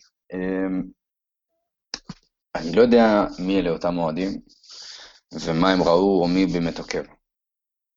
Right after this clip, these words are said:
עם הסגל של מנצ'סטר סיטי, אין לשום שחקן נוער סיכוי להיכנס, כי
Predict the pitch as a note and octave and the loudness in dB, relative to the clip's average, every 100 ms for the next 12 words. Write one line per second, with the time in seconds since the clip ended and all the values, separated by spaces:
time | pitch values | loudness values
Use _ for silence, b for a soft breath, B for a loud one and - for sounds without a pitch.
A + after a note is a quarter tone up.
0 | _ _ _ _ _ F2 D#2+ - C#3 A#2 | _ _ _ _ _ -12 -10 -6 -4 -4
1 | - G2 G2 - - - - G#2+ A2+ A2+ | -6 -4 -6 -8 -14 -12 -8 -6 -4 -8
2 | - _ _ _ _ _ - A3 A#3+ G#3+ | -10 _ _ _ _ _ -8 -2 0 0
3 | - - C#4 - - - F#2 E2+ E2 D#2+ | -4 -6 -2 -2 -6 -10 -6 -4 -4 -6
4 | - F2 - A2 F2+ - G2 G2+ D3+ - | -10 -12 -4 -4 -4 -6 -4 -2 -4 -6
5 | - - _ _ _ _ _ _ - - | -16 -20 _ _ _ _ _ _ -18 -8